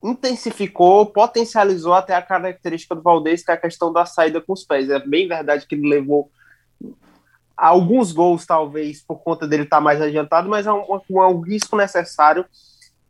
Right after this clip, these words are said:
E eu queria saber, assim, pra, pra vocês, que são goleiros, especialistas na posição, a gente vê ainda muito essa resistência aqui no Brasil do goleiro jogar com os pés, de fazer parte desse sistema de jogo. Você acha que é uma tendência que não dá pra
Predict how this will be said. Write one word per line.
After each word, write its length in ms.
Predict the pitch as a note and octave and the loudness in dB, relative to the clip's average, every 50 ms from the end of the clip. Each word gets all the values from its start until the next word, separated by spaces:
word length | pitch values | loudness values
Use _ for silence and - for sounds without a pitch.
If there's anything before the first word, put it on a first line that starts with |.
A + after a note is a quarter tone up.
| _ _ | _ _
E 500 | E3 F3 F3+ F#3 F#3+ F#3+ G3 G3 G3 G3+ | -4 -2 -2 0 0 0 0 2 2 4
eu 140 | G#3 G#3 | 4 2
queria 200 | G#3 - G#3+ A3 | 2 0 -2 -2
saber, 520 | G#3+ - A3+ A3 G3 G3 G#3 G#3 G#3+ G#3+ G3+ | 0 2 0 0 2 2 2 2 2 0 -2
assim, 280 | G3+ G3+ - - F#3+ | -6 -8 -10 -10 -10
pra, 480 | F3 - F#3 F#3+ F#3+ F#3+ F#3+ F#3 F#3 F3+ _ _ _ _ _ - | -8 0 2 4 4 4 4 2 0 -4 _ _ _ _ _ 0
pra 160 | F#3 F3+ F#3+ | 2 2 2
vocês, 760 | F#3+ G#3 G#3+ G#3+ - - - F3 F3 F3+ F#3 F3 D3+ C#3+ - | 2 0 -10 -10 -12 -14 -10 -8 -6 -6 -6 -6 -8 -12 -12
que 140 | _ - C#3+ | _ -10 -10
são 240 | C#3 - D#3+ D#3 D3 | -4 -2 -2 0 0
goleiros, 540 | D3 D3 C#3+ C3+ C#3+ D#3 E3 D#3 D3+ C#3+ | 0 0 0 2 0 0 0 -2 -6 -8
especialistas 680 | D3 - - D#3+ D3 D3 D#3 D3 D3 D3+ D3+ - D3+ D3+ | -12 -4 -4 -4 -2 0 -2 0 0 -2 -4 -6 -4 -2
na 140 | D3+ D3 | -2 -2
posição, 680 | D3 - E3 D#3 D3+ D3 C#3+ - - D3+ D3 C#3+ C#3+ - _ _ _ _ _ | 0 -2 -4 -2 -2 -4 -8 -6 -2 0 0 0 -2 -6 _ _ _ _ _
a 120 | C#3+ D#3 | 0 0
gente 260 | D#3 F3+ F3+ F3 - | 2 0 -2 -2 -2
vê 120 | E3 F3 F3+ | 0 2 2
ainda 180 | F3+ F3 F3+ | 2 2 0
muito 200 | F3 F3 F#3 F3+ | 0 0 0 -2
essa 200 | G3+ F#3 - F#3+ | -2 -6 -6 -6
resistência 680 | F#3 F#3 F#3 F3 E3+ E3 - - - F3+ F3+ F3 - F3 | -4 -4 -4 -4 -6 -12 -10 -2 0 0 0 0 -2 -6
aqui 120 | D#3+ - E3+ | -6 -4 -4
no 100 | D#3+ D#3+ | -4 -2
Brasil 480 | D3+ D3+ D#3 D#3 D3 C#3+ D3 D#3+ E3+ | 0 0 0 0 0 0 -2 -2 -2
do 240 | E3+ D#3+ D3+ D#3 F3 | -2 -4 -2 -2 -2
goleiro 380 | E3 E3 F3 E3+ D#3+ E3+ E3 E3 | 0 0 -2 -2 -2 -4 -6 -4
jogar 380 | E3 E3+ D#3 D#3+ D#3+ D#3+ - | -4 -4 -2 0 -2 -4 -4
com 80 | _ F#3+ | _ -16
os 100 | F3+ - | -16 -12
pés, 300 | _ D#3 D3+ E3 E3+ - | _ -6 -6 -6 -8 -10
de 100 | D#3+ E3 | _ -20
fazer 440 | _ _ F3 D#3+ D#3 E3 F#3 F#3 _ - | _ _ -2 -2 -2 -2 -8 -8 _ 0
parte 320 | D#3+ E3 E3+ - - F3 | 2 2 2 -2 -8 -16
desse 220 | F3 F3+ - _ | -16 -16 -16 _
sistema 440 | _ E3+ - - _ F3 E3+ E3+ E3+ | _ -20 -20 -14 _ -8 -6 -6 -4
de 160 | E3 E3+ F3 | -2 -2 -4
jogo. 400 | E3 E3 D#3+ C#3+ C#3+ C3+ C3 - _ - _ _ _ _ _ _ _ | -2 0 2 2 2 0 -2 -6 _ -20 _ _ _ _ _ _ _
Você 220 | - - - F3+ F3+ | -20 -4 0 4 6
acha 280 | F3 F3 F3 - F#3 | 6 4 4 0 -12
que 360 | E3+ - F#3 F3+ F3 E3+ - _ | -10 -6 -4 -4 -4 -4 -6 _
é 100 | - E3 | 0 0
uma 220 | E3+ F3+ G3 G3+ F#3+ | 2 2 2 0 -2
tendência 600 | G3 - F3+ E3+ E3 E3 E3 E3 E3 - E3 D#3+ | -2 -4 -4 -2 0 -2 -2 -2 -2 -6 -8 -8
que 520 | - - E3 E3 E3 D#3+ D#3+ D#3 D#3 D#3 | -6 -4 -2 0 2 2 2 2 0 0
não 240 | D3+ D#3 E3 F#3+ G#3 | 2 2 2 2 4
dá 140 | F#3 F#3+ F#3 | 4 2 2
pra 460 | - - F3+ E3 E3 D#3+ D#3 D#3 - | 2 2 2 2 2 2 0 -2 -6